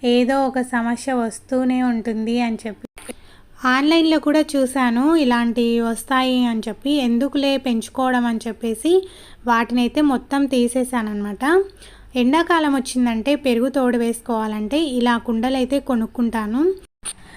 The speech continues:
అదేంటి every year కుండ మారుస్తూ ఉండాలా పెరుగుకు అని మాత్రం అనుకోకండి. ఒక్కసారి కుండ కొనుక్కుంటే ఎన్ని రోజులైనా కూడా వాడేసుకోవచ్చు.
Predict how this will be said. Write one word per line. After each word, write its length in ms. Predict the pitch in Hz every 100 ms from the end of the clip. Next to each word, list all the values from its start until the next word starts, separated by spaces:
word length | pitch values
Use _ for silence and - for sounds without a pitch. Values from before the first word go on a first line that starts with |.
| - 269
అదేంటి 640 | 247 294 339 339 330 262
every 360 | 220 285 294 285
year 180 | 302
కుండ 260 | 294 254 269
మారుస్తూ 580 | 262 240 247 262 - 277
ఉండాలా 440 | 262 240 233 240
పెరుగుకు 520 | 240 247 233 240 240
అని 220 | 254 240 233
మాత్రం 380 | 233 226 294
అనుకోకండి. 800 | 277 226 247 240 240 220 233 330 381 - - - 262
ఒక్కసారి 520 | 254 285 285 262 285
కుండ 280 | 294 254 269
కొనుక్కుంటే 680 | 269 240 233 240 233 302
ఎన్ని 380 | 339 262 240 247
రోజులైనా 500 | 254 254 247 247 247
కూడా 280 | 240 240 302
వాడేసుకోవచ్చు. 1120 | 294 233 226 240 - 233 208 - 269 359